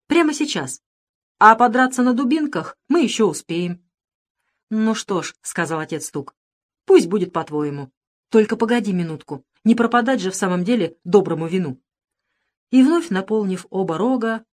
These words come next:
он протянул один Робину и запел во всю свою могучую глотку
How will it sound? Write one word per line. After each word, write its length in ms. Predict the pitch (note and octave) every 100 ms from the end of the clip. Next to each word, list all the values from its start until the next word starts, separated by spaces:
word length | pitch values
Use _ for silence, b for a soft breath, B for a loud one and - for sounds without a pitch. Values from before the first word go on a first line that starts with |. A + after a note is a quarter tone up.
| _
он 200 | C4+ D4
протянул 440 | B3+ A#3+ A#3+ C#4
один 300 | A#3+ F3 F#3
Робину 540 | D#3 A3+ A3+ G#3+ G#3 - _
и 100 | A3
запел 440 | G3+ A3+ A#3 A3+ E3+
во 120 | F#3+
всю 300 | - - D#4+
свою 340 | - A#3+ A#3+
могучую 640 | G#3 G3 A3 D4+ - C4 B3
глотку 640 | G#3+ A#3 A3 - - C3